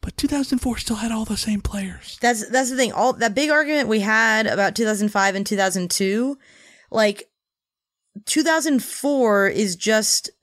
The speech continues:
Speaker 2: the two thousand two team, like, but at another level. So you got
Speaker 1: You, you know what it
Speaker 2: balance.
Speaker 1: is? In, in two thousand, the two thousand four team, their, their biggest win was fifty-five to nineteen,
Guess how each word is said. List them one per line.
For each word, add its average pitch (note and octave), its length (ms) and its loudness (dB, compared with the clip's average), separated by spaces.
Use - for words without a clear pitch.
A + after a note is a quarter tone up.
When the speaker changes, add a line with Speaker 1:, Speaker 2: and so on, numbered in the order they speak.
Speaker 2:
the G3 440 -2
two - 160 -2
thousand G#3+ 380 2
two A3 160 0
team, F#3+ 420 -2
like, E3+ 540 -2
but G3 260 0
at F#3 160 4
another F3+ 400 2
level. D#3+ 540 -2
So - 180 0
you G3+ 160 0
got G#3 200 2
Speaker 1:
You, A3+ 80 4
you C4 160 0
know C#4 80 6
what D#4+ 140 6
it C#4+ 40 4
Speaker 2:
balance. - 460 0
Speaker 1:
is? A3+ 180 -10
In, A#3+ 60 -4
in A#3 80 0
two - 120 -2
thousand, G#4 280 0
the A#3 80 2
two - 140 0
thousand D4 340 2
four A#3 300 0
team, F3 420 0
their, F#3+ 240 2
their F#3 120 2
biggest B3 420 -2
win F3+ 180 0
was D#3 160 0
fifty-five F3+ 600 0
to E3+ 80 -6
nineteen, D#3 600 -4